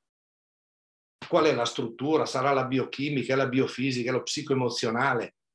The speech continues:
Ma cerco di dargli un'inquadratura, poi magari la paziente non vuole saperlo, ma io ho visto che tante volte, non so, togliendo un'amalgama d'argento parliamo di, eh, di postura, eh, ma io mal di schiena, dico, "Signora, guardi che forse,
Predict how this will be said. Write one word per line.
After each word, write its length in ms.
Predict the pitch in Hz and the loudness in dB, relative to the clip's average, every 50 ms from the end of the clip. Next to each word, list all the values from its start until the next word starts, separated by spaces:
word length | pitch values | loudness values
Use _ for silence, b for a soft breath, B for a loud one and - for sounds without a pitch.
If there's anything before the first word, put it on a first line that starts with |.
| _ _ _ | _ _ _
Ma 100 | - - | -14 -6
cerco 300 | - - 190 202 196 - | -2 0 0 2 4 2
di 160 | 139 139 123 | 2 2 2
dargli 280 | 117 135 147 151 143 131 | 0 0 0 2 2 4
un'inquadratura, 760 | 127 131 131 120 - - 147 131 135 135 131 - 233 208 175 | 4 4 4 4 4 2 2 2 2 0 2 2 2 2 4
poi 160 | - 247 247 | 4 2 2
magari 280 | 226 202 190 220 226 208 | 4 4 4 6 6 6
la 120 | 185 170 | 6 4
paziente 360 | - 160 151 - 214 208 208 175 | 2 0 -2 -2 -2 -2 0 0
non 140 | 156 147 | 0 2
vuole 180 | 135 151 151 143 | 4 4 2 2
saperlo, 440 | 135 - 131 - - 202 185 131 107 | 2 -2 -6 -4 -2 -2 -2 -2 -2
ma 100 | 107 120 | -2 0
io 140 | 175 190 151 | 0 2 2
ho 20 | |
visto 300 | 143 170 165 - - - | 2 2 0 0 -2 -6
che 100 | - - | -6 -4
tante 280 | - 147 165 165 165 151 | -2 -2 0 2 2 2
volte, 540 | 156 175 175 170 156 127 - 120 - - _ _ _ _ - - - _ _ _ _ _ _ _ - 139 | 4 4 4 4 2 0 -2 -8 -10 -10 _ _ _ _ -20 -20 -20 _ _ _ _ _ _ _ -10 -8
non 120 | 127 104 | -6 -2
so, 240 | - - 170 - - | 0 2 2 2 2
togliendo 380 | - 135 135 170 190 196 180 | 0 2 4 4 4 4 4
un'amalgama 560 | 151 143 131 127 151 160 170 151 135 127 120 117 | 4 2 2 2 2 2 2 2 0 0 -2 0
d'argento 540 | 139 185 - 143 156 165 202 226 233 196 | 0 0 0 0 0 0 0 0 -2 -2
parliamo 460 | - 160 131 131 135 151 196 220 196 175 | -2 -2 -4 -2 -2 -2 -2 0 0 0
di, 380 | 143 156 143 139 135 120 - b b b b _ _ - | 0 0 0 0 0 -2 -4 b b b b _ _ -10
eh, 800 | - 135 131 127 123 123 120 117 117 117 113 113 117 117 110 107 | -6 -4 -4 -2 -2 -2 -2 -2 -2 -2 -4 -4 -4 -4 -6 -6
di 640 | 107 - - - - - - - - - 127 156 151 | -8 -10 -12 -12 -14 -16 -18 -18 -10 -4 -4 -2 -2
postura, 560 | - 123 - - - 220 233 202 151 165 202 | -2 -2 -2 0 4 6 6 6 6 6 4
eh, 80 | 202 175 | 4 4
ma 100 | 175 196 | 4 4
io 80 | 220 202 | 6 6
mal 320 | 190 190 190 180 175 170 | 6 4 2 0 -4 -4
di 120 | 175 180 | -4 -4
schiena, 280 | 156 - - 214 165 127 | -2 0 2 4 4 2
dico, 180 | - 123 123 117 | 2 -2 -6 -6
"Signora, 300 | - 190 180 139 - - | -2 0 0 0 0 0
guardi 260 | 131 202 202 180 - | 0 2 2 2 2
che 100 | - - | 0 -2
forse, 500 | - - - - - 131 104 - - | 0 0 0 2 2 0 0 -2 -6